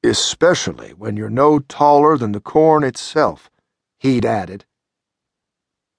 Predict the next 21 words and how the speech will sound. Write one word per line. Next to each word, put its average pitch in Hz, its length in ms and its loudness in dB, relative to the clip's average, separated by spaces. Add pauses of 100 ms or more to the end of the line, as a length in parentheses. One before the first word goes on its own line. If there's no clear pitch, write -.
(180)
Julius 104 560 0
had 104 140 -8
focused 135 500 0
on 107 120 -2
his 95 120 -8
dad's 117 480 -2
leathery 117 420 -2
arms 107 520 -2
and 101 120 -8
shrugged. 98 540 -6 (1120)
Cash 135 500 -2
took - 220 -2
off 131 280 2
along 120 340 0
the 104 80 -4
dirt 123 260 -2
border, 110 480 -2 (300)
but 131 120 -2
Julius's 175 600 2
father 151 400 2
shouted, 113 460 -2